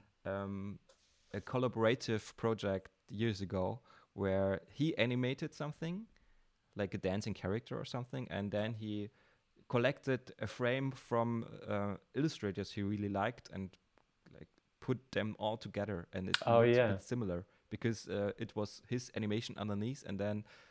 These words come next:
Speaker 1: hundreds of
Speaker 2: <laughs>
Speaker 1: illustrators, uh, made only one frame, so it changed all the time, but the animation was
Speaker 2: Ah, yeah.
Speaker 1: fluent. It was really nice. I think it was, it was called the Doodle Project.
Speaker 2: Yeah, I really like those.
Speaker 1: Yeah.
Speaker 2: Um,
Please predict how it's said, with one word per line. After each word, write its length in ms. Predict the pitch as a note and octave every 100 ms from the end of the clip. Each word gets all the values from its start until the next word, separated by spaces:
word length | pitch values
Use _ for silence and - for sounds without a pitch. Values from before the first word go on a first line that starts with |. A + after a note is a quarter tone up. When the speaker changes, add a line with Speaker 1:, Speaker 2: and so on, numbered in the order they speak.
| - _ -
Speaker 1:
hundreds 760 | - C#3+ D#3 C#3 B2 - - - - - -
of 160 | A2+ G#2+
Speaker 2:
<laughs> 40 | C3
Speaker 1:
illustrators, 760 | C3 C3 A#2 G#2+ G#2+ A2+ - -
uh, 160 | G2 F#2+
made 280 | F#2 A2+ A#2 -
only 200 | A#2+ C3
one 220 | A#2+ A2+ A#2
frame, 400 | - B2 B2 G#2+
so 180 | -
it 160 | F2+ -
changed 540 | - A#2+ C#3 D#3 - -
all 120 | A2+
the 100 | A#2+
time, 320 | - B2 C3+ A#2
but 160 | G2
the 120 | G2+
animation 400 | F#2 A#2 A2+ A#2 A2+
was 120 | A#2
Speaker 2:
Ah, 40 |
yeah. 60 | A#2
Speaker 1:
fluent. 320 | A#2+ G#2+ F2+
It 60 | G#2+
was 180 | F#2 -
really 200 | A#2 G#2
nice. 400 | G2 G2+ F#2 - - -
I 40 | -
think 200 | B2 B2
it 100 | G#2
was, 300 | G#2+ - - - _ _ _
it 100 | -
was 140 | G2+ -
called 340 | - G2+ G#2
the 80 | G2+
Doodle 360 | F#2 A2+ C3
Project. 640 | A2+ - F2+ E2+ F2 E2 - _ _
Speaker 2:
Yeah, 280 | A#2+ A#2+ A#2+
I 80 | A2
really 260 | A#2 B2+
like 280 | A#2+ B2+ B2
those. 300 | A#2 F2+ F2+ - _ _ - G2+
Speaker 1:
Yeah. 220 | G2 G2
Speaker 2:
Um, 320 | G#2 G#2+ A2